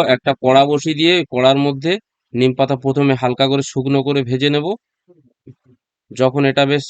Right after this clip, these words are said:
মচমচে মতন হয়ে আসবে, ওর মধ্যে একটু তেল দিয়ে দেব।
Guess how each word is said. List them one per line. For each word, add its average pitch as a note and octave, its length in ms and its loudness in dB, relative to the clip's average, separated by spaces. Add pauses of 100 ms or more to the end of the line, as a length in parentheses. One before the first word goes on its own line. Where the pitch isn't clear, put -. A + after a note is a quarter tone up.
(300)
মচমচে C3+ 480 0
মতন C#3+ 320 -2
হয়ে C3+ 260 0
আসবে, C#3+ 360 0 (960)
ওর C3 200 2
মধ্যে C3+ 320 0
একটু C3+ 220 -2 (340)
তেল C#3 300 4
দিয়ে D3 180 0
দেব। D3+ 180 -2